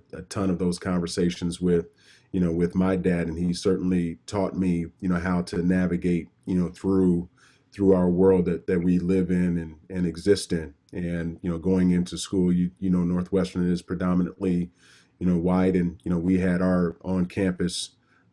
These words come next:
uh, you know, uh, you know, we called it the Black House at, uh, at Northwestern, and it was a small faction, uh, of, of students that, you know, would go there and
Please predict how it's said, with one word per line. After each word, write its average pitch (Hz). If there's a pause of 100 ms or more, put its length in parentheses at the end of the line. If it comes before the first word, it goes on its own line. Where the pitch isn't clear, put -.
uh, 82 (180)
you 85 (200)
know, 95
uh, 82 (200)
you 92
know, 87 (120)
we 95
called 90
it 90
the 90
Black 90
House 87
at, 90
uh, 85 (100)
at 92
Northwestern, 90
and 87
it 90
was 92
a 95
small 95
faction, 92 (480)
uh, 90
of, 90 (200)
of 92
students 98
that, 87 (140)
you 98
know, 90
would 87
go 92
there 92
and 92